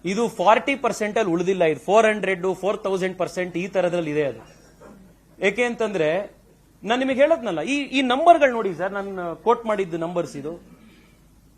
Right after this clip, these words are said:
ಮುಂಬೈಯಲ್ಲಿ ಮಾಡೋ ರಸ್ತೆಗಿಂತ ಮೂರು ಪಟ್ಟು ಜಾಸ್ತಿ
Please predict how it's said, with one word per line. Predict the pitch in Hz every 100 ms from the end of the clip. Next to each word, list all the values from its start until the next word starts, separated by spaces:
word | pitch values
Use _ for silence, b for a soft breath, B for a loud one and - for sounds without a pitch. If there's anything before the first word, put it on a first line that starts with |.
| _ _ _ _ _ _ _
ಮುಂಬೈಯಲ್ಲಿ | 170 214 269 294 277 269
ಮಾಡೋ | 247 247 247
ರಸ್ತೆಗಿಂತ | 220 - 233 233 220 202 226 240
ಮೂರು | 202 208
ಪಟ್ಟು | 202 202 202 220
ಜಾಸ್ತಿ | 196 196 - 139